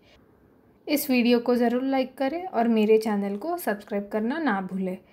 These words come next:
तो चलिए अब देखते हैं पनीर बिरयानी की रेसिपी। सबसे पहले पनीर मैरिनेट करेंगे।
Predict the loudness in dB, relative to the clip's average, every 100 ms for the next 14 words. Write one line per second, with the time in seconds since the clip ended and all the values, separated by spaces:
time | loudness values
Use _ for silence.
0 | _ _ _ _ _ -10 -6 2 2 2
1 | 0 -4 -8 _ _ -8 -2 4 2 2
2 | -2 0 0 4 4 4 4 4 2 0
3 | -2 -2 -4 -10 -14 -16 _ _ _ _
4 | _ _ _ _ _ _ -10 -6 -2 2
5 | 4 4 4 0 2 2 4 2 2 0
6 | 0 -2 -4 -4 -4 -2 -4 -6